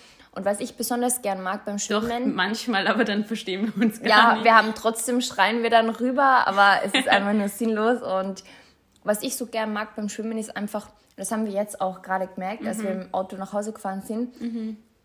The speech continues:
Speaker 1: du bist danach, wenn du fertig bist, du bist einfach müde und so ein bisschen erschöpft und du merkst, du hast was getan.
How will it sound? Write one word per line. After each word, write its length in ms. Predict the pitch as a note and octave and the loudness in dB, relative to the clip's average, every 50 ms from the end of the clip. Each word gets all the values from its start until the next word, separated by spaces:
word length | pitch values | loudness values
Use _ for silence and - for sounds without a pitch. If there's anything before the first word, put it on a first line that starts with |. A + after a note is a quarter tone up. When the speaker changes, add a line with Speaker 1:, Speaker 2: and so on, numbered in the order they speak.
| _ _ _ - | _ _ _ -10
Speaker 1:
du 120 | G#3+ G3+ | -10 -10
bist 720 | G3 - - B3 C4 D#4 E4+ - - - - - - - _ _ _ _ _ - | -8 -6 -2 -2 0 0 0 -2 -2 -2 -8 -10 -20 -20 _ _ _ _ _ -2
danach, 500 | G#3 G3+ G3+ G3 G#3+ B3 F4+ A#4+ - - | 0 2 4 4 4 4 2 0 -4 -6
wenn 100 | G#3+ G#3 | -4 -4
du 80 | G#3+ | -4
fertig 380 | G#3 - A3+ A#3 A3+ C#4 B3 - | -4 -2 -4 -4 -4 -6 -10 -8
bist, 220 | - C#4+ C4+ - | -8 -10 -10 -10
du 20 | A3+ | -10
bist 160 | - - - | -12 -10 -8
einfach 280 | A3 G#3 G#3 - - - | -8 -8 -10 -10 -6 -2
müde 420 | G#3+ A3 A#3+ C4 C#4 A#3+ G#3 F#3+ - | 0 2 2 2 2 0 -2 -6 -6
und 160 | - A3+ A3+ G#3+ G#3+ F#3 | -6 -8 -8 -8 -10 -16
so 120 | - - | -14 -12
ein 20 | G3+ | -12
bisschen 160 | A3 G#3+ A3 | -8 -6 -4
erschöpft 560 | G#3+ G3+ - - - F#3 E3+ F3 - - - | -4 -4 -4 -4 -4 -6 -6 -6 -12 -18 -16
und 140 | F#3+ F#3+ F3+ | -14 -12 -10
du 60 | F#3+ | -8
merkst, 360 | F#3+ F#3+ F#3 G3+ G3+ - - | -8 -6 -6 -6 -6 -6 -6
du 40 | G3+ | -6
hast 180 | F#3 F#3+ - - | -6 -6 -8 -12
was 120 | F#3 - | -14 -12
getan. 540 | - G3 - - - F3 E3+ E3 E3+ F#3 | -12 -14 -14 -10 -8 -6 -6 -6 -6 -8